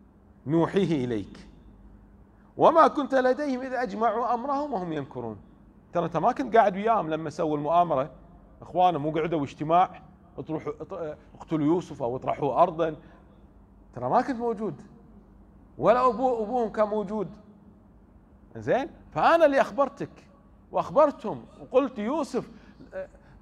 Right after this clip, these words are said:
آه، إن راح تنبئهم بعد ذلك"، ونبأهم بما فعلوا عليه الصلاة والسلام. "ذلك من أنباء الغيب نوحيه إليك وما كنت لديهم إذ أجمعوا أمرهم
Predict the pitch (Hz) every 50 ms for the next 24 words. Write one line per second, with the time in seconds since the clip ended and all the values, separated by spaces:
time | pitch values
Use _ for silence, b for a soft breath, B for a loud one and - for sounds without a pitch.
0 | - 110 117 127 160 160 160 160 160 160 156 180 180 180 196 - - - - 208
1 | 196 185 214 330 - 180 208 202 151 123 139 180 - 165 196 196 170 190 175 147
2 | 131 120 - - - - - - - 135 147 180 180 156 165 202 - - 185 175
3 | 160 151 156 170 160 160 160 - 165 131 123 117 110 95 95 - b b b b
4 | b b b b b b b b - - - 160 170 180 170 175 156 165 - 165
5 | 151 151 143 - 151 131 - - 135 123 135 151 175 165 156 147 - 143 139 151
6 | 147 135 131 127 147 143 131 127 117 151 190 226 202 - B B B B B B
7 | - 131 135 135 131 - 175 170 139 131 120 113 110 110 98 95 - - - -
8 | - - B B B B B B B 127 147 165 165 151 139 - 170 160 139 -
9 | 147 135 139 139 139 165 165 156 139 151 156 139 - B B B B B - 156
10 | 139 - - - - - 226 226 156 170 175 165 165 151 120 151 151 135 139 139
11 | 139 135 131 120 127 131 127 123 117